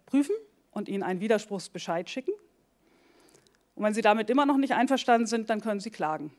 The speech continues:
vor dem Verwaltungsgericht. Das ist ein relativ einfaches und nicht sehr kostenspieliges Verfahren.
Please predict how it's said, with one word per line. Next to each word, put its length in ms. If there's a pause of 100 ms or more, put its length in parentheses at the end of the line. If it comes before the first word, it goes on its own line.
vor 200
dem 100
Verwaltungsgericht. 840 (580)
Das 160
ist 100
ein 120
relativ 500
einfaches 560
und 120
nicht 220
sehr 140
kostenspieliges 840
Verfahren. 520